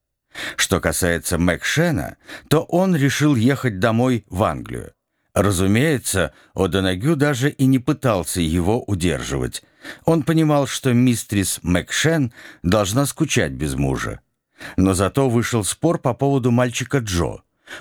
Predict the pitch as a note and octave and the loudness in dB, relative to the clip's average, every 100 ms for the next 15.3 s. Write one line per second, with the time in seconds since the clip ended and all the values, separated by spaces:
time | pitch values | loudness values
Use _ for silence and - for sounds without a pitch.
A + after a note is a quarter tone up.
0 | - A2 D#2 E2+ D#2+ D2+ E3 F#3 - - | -2 0 2 2 0 2 0 0 -4 -4
1 | C3+ A#2+ F3+ F3 - A#2+ - C3+ C3 B2 | -2 2 0 0 -2 -2 0 0 0 0
2 | A#2 G2+ A2 A2 - F#2 C2+ B1+ A1+ _ | 0 2 2 0 -2 -2 -2 -2 -6 _
3 | _ _ F2+ F2+ F#2 E2+ - - G#2+ C3+ | _ _ 0 2 2 0 -2 0 0 0
4 | A#2 F#2 F#2 F2 - F#2 F#2 F#2+ - F#2 | -4 -4 -2 0 -2 -2 0 -2 -2 -4
5 | - D2 B1+ A1+ - A1+ _ _ _ _ | -2 -4 -4 -6 -8 -8 _ _ _ _
6 | _ _ - - B2 C3 B2+ - F#2 F2 | _ _ -14 0 2 4 0 -2 0 0
7 | F2 E2 C#2 G2 - - F2+ F2 D2 C#2+ | 0 -2 0 -2 -2 -4 -2 0 -2 -2
8 | D#2+ C#2 C#2+ D#2+ D#2 D#2+ D#2+ C2+ D#2 D2 | -2 -2 -4 -4 -2 0 -2 -2 -4 -4
9 | _ - - F#2 D#2 E2+ D#2+ F2+ D#2 D#2 | _ -8 -4 -2 0 -2 -2 -4 -4 -6
10 | _ _ _ - G2+ G#2+ A2+ - A#2+ - | _ _ _ -2 2 4 2 0 -4 -4
11 | - G#2+ A2 - A#2+ B2+ - B2 B2+ C#3+ | -4 -2 -2 0 0 2 0 -2 0 2
12 | G#2 D#2+ E2+ E2+ G2 B2+ - G#2+ G2+ F#2+ | 0 -2 -4 0 0 0 -2 -2 0 0
13 | F2+ B2 C3+ - A2+ - F2+ F2 G#2+ - | 2 0 -2 -4 -4 -2 -2 0 0 0
14 | G#2 E2+ D#2+ E2 D2+ F#2 - G#2 G#2+ - | -4 -2 0 -2 -2 -4 -2 -2 -2 -2
15 | D2+ A#1+ - | -6 -6 -14